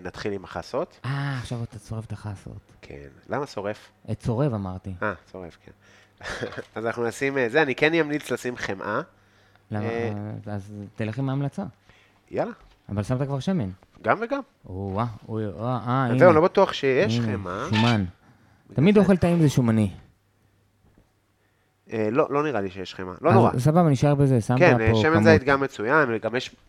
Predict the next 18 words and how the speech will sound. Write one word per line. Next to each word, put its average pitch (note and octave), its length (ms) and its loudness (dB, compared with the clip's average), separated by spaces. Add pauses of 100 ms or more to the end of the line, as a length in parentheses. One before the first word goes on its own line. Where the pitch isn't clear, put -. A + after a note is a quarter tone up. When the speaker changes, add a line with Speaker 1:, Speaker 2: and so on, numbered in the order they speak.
(260)
Speaker 1:
גם G2+ 200 -8 (200)
בסוף, C3+ 320 -2
בסוף, C3 220 -4
בסוף, A#2 260 -2
Speaker 2:
אתה A#2 80 6
מרוקאי? G2+ 340 2
Speaker 1:
הרוטב, C#3 360 2 (340)
אני G#2+ 100 -4
מרוקאי, F#2 320 -8 (100)
כן, - 100 -10
Speaker 2:
אה, A2 200 0
Speaker 1:
שני F#2+ 120 -2 (280)
Speaker 2:
אז G2+ 60 -6
ראיתי A#2 220 -2
בשמן. A2 400 2 (800)
Speaker 1:
<laughs> - 800 -8
זה G#2 80 -2
הרבה? G#2+ 180 2